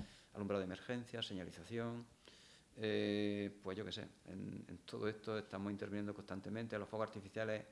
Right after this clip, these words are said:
disponemos de un plan hecho por el Parque de Bomberos, ya por el Parque de Bomberos, donde se monta un dispositivo también con un control absoluto, quiero decir, pues para que evidentemente el ciudadano en cualquier momento,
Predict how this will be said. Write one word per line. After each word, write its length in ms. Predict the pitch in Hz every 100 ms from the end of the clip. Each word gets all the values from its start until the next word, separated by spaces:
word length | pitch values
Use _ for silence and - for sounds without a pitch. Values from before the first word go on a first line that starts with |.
| - -
disponemos 500 | 107 - 104 107 104
de 60 |
un 100 | 104
plan 340 | 98 113 110 107 - - - - - - -
hecho 280 | 117 -
por 120 | 104 104
el 100 | 104
Parque 240 | 104 104
de 60 | 101
Bomberos, 360 | 101 120 143 160 - - - - -
ya 160 | 104
por 140 | 101 104
el 80 |
Parque 240 | 98 101 95
de 20 |
Bomberos, 400 | 98 110 131 147 160 - - - - - - - - - -
donde 140 | - 92
se 80 |
monta 180 | 113 113
un 80 | 113
dispositivo 500 | 104 104 101 110 107
también 440 | 101 95 110 117 110 - - - - - - -
con 140 | 107
un 80 | 107
control 400 | 104 107 101 107
absoluto, 560 | 104 98 110 120 139 151 - - - -
quiero 180 | 104 104
decir, 360 | 98 - 117
pues 120 | 110
para 200 | - 98
que 80 | 95
evidentemente 480 | 101 104 107 107 104
el 60 | 107
ciudadano 480 | 107 104 110 113 -
en 120 | - 104
cualquier 300 | 107 107 107
momento, 640 | 107 107 107 110 117